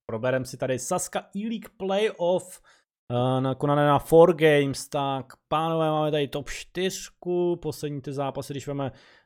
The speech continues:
mé vlastně to první kolo playoff neboli čtvrtfinále, tak tam, eh, Entropic porazili dva nula Kryptou a Esuba překvapivě porazili Dynamo Eklot. Finá-, v sedmifinálové složení je tak Sinners versus Esuba, Entropic Prague versus Enterprise. Začíná se vlastně za dva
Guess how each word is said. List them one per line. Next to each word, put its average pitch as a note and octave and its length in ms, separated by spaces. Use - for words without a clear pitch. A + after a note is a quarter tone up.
mé B2+ 200
vlastně B2 240
to C3+ 100
první C3 360
kolo C#3 200
playoff B2+ 360
neboli C3 260
čtvrtfinále, C3 720
tak B2+ 140
tam, B2 280
eh, G#2+ 380
Entropic B2+ 420
porazili C3+ 340
dva B2+ 120
nula B2+ 180
Kryptou C3 420
a A2 120
Esuba B2+ 280
překvapivě A2+ 520
porazili F#2+ 440
Dynamo B2 380
Eklot. G2 320
Finá-, B2+ 480
v - 60
sedmifinálové C#3 640
složení C3+ 380
je B2 100
tak - 220
Sinners G3+ 260
versus D#3 380
Esuba, C#3 420
Entropic B2 500
Prague A2 360
versus A2 460
Enterprise. A#2 600
Začíná A2+ 400
se A#2+ 160
vlastně A#2 320
za A2+ 140
dva G2+ 460